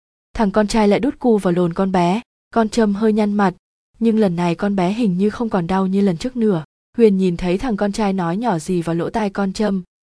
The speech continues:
con bé đỏ mặt lấy tay đập mạnh vào lưng thằng con trai vừa nói. "Không, không chịu." Huyền thấy thằng con trai cười nhỏ, rồi nó tiếp tục đút cu vào lút cán.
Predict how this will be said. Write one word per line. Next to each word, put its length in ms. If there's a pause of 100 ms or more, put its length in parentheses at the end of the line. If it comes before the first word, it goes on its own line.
(160)
con 180
bé 200
đỏ 180
mặt 240
lấy 160
tay 240
đập 200
mạnh 220
vào 160
lưng 200
thằng 180
con 180
trai 220
vừa 160
nói. 300 (960)
"Không, 400 (420)
không 220
chịu." 360 (600)
Huyền 180
thấy 180
thằng 200
con 160
trai 200
cười 220
nhỏ, 300 (280)
rồi 280
nó 220
tiếp 180
tục 180
đút 180
cu 220
vào 160
lút 200
cán. 260